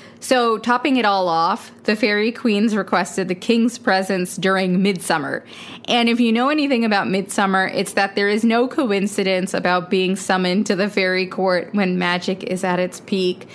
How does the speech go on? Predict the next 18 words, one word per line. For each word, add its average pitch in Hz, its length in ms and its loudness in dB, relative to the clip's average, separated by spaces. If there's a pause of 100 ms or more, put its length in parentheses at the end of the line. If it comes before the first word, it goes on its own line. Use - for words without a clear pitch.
(100)
So - 160 -2
obviously 311 560 0
something 208 420 0
big 180 300 -2
is 180 180 -4
fixing 180 640 -6
to 180 120 -4
happen 170 440 -2
here. 160 320 -4 (320)
And 247 320 2
one 240 100 2
of 269 80 2
the 370 60 -2
great 294 300 -2
things 233 260 0
about 190 400 0
a 208 80 -2
journey 190 880 0